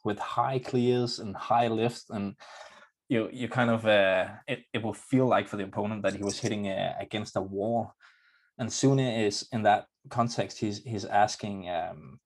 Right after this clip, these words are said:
like, was sometimes, 'cause sometimes you seem to maybe lose the first game against a lower ranked player, and then you come storming out in the, in the s-,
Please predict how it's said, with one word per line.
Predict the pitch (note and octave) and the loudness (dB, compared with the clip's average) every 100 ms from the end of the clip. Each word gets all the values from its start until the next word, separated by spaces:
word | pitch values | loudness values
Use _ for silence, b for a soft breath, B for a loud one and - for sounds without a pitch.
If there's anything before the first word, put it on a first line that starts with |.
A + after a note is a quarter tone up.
| b b b b b b | b b b b b b
like, | G#2 G#2+ | -2 0
was | G#2 | -2
sometimes, | - - C3 C#3+ C3 C3 C#3 - - - - - _ C#3 _ - D3 | 0 2 2 4 2 2 -2 -6 -12 -16 -18 -18 _ -20 _ -12 -6
'cause | B2 - _ _ - | -6 -8 _ _ -2
sometimes | C#3+ C3 C3+ C3+ | 0 4 4 2
you | A#2+ | 0
seem | - A#2+ A#2+ | 2 2 2
to | A#2 G#2+ | 0 2
maybe | G#2+ A2 A2 | 2 2 2
lose | G#2+ A#2+ C3 C#3 - | 4 4 4 0 -6
the | |
first | A2 A#2 A#2 - | -4 0 0 0
game | A2+ A#2 | -2 -2
against | G#2+ G#2 G2+ - | -4 -4 -4 -2
a | G2 F#2+ | -2 -2
lower | F#2+ G#2+ A2+ | 0 2 4
ranked | G#2 G2+ | 2 0
player, | G#2+ G#2+ | -2 -2
and | G2+ | 0
then | G#2+ | 0
you | A2 | 0
come | G#2+ G2+ | -2 -2
storming | - A2+ A2+ A2 | -2 0 2 4
out | G2+ G#2 | 4 2
in | G2+ | -4
the, | G2 F#2+ | -4 -6
in | G2 | -6
the | G2 | -6
s-, | - - | -8 -10